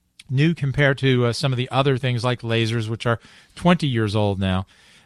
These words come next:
Uh, Ulthera is high-energy focused ultrasound,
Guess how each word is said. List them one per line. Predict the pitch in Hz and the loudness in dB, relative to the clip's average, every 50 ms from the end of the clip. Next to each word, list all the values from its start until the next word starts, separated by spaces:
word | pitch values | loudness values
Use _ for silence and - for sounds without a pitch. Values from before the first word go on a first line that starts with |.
| - | -6
Uh, | - 127 127 127 127 | -2 0 0 0 2
Ulthera | - 135 135 135 - - 214 226 226 208 175 | 2 2 2 2 2 0 -2 0 2 2 0
is | 160 131 120 | 0 -2 -4
high-energy | - - - 147 143 151 160 135 131 131 113 131 127 | -4 -2 -2 0 0 0 0 0 0 0 0 -2 -4
focused | - - 131 123 120 - 120 - - - | -2 0 0 0 0 -2 -6 -8 -6 -2
ultrasound, | 151 170 180 - 139 120 - - 104 98 90 95 117 123 | -2 -2 -2 -2 -6 -6 -4 -4 -2 -2 -2 -2 -4 -6